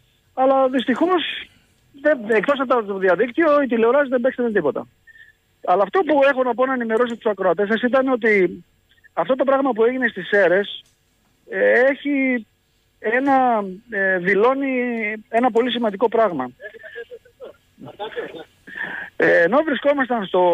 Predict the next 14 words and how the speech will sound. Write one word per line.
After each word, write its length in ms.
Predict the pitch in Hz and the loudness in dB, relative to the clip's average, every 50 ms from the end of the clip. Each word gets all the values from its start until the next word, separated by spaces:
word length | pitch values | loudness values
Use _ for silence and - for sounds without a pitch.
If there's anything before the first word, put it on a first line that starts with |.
| 170 175 170 165 156 156 156 147 139 - - - | 2 2 0 -2 -4 -6 -8 -12 -16 -20 -10 -6
στο 120 | - 180 | -4 -2
κέντρο 240 | 160 226 240 247 247 | 0 0 0 0 -2
της 160 | 202 196 - | -6 -4 -2
πόλης 300 | - 220 226 233 208 180 | 0 2 2 2 0 -4
και 160 | - - 185 170 | -4 -4 -4 -2
στο 180 | - - 156 | 0 0 0
δρόμο, 340 | 156 196 214 240 233 226 208 | 2 2 2 2 2 0 -2
τον 120 | 180 175 | -2 -2
πεζόδρομο, 400 | 156 165 170 214 233 233 220 208 | 0 0 2 2 2 2 0 0
τον 100 | 175 170 | 0 -2
κεντρικό 300 | 160 175 165 180 185 220 | -2 -2 0 0 0 0
πεζόδρομο 840 | 208 202 190 214 214 208 208 190 175 170 156 147 139 139 131 131 139 147 | 0 2 2 2 2 0 0 0 0 0 0 0 -2 -4 -4 -6 -6 -4
των 120 | 170 160 | -4 -2
Σερών, 460 | - 165 147 160 202 226 247 254 247 | 0 2 2 4 4 2 0 -2 -8